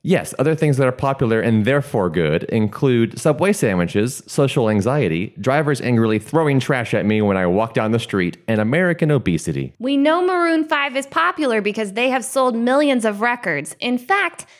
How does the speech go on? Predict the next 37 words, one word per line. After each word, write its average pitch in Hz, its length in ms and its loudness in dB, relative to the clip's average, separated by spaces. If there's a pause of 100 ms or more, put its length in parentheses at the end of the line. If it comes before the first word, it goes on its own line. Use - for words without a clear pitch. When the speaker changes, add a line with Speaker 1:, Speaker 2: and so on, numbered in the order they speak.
(140)
Speaker 2:
every 302 340 0
single 339 480 0
one 277 160 0
of 277 140 -2
their 262 180 0
albums 233 400 -2
has 240 260 -4
been 311 160 0
certified 277 520 -2
platinum. 392 500 -4 (180)
Speaker 1:
Right. 87 400 -4 (220)
But 220 140 2
what 311 80 2
does 285 100 2
certified 185 500 0
platinum 117 640 0
mean? 71 440 -2 (320)
Well, 82 420 -4
we 233 160 2
use 120 220 4
music 110 240 2
certification 107 760 -2
to 90 100 -4
decide 92 480 -2
who 208 300 -2
are 139 240 0
the - 80 -2
most 113 420 -2
popular 92 520 -4
and 104 180 2
therefore 117 540 2
most 85 260 -2
talented 98 560 -2
musicians 131 640 2
in 131 140 2
the 127 80 2
world. 76 460 0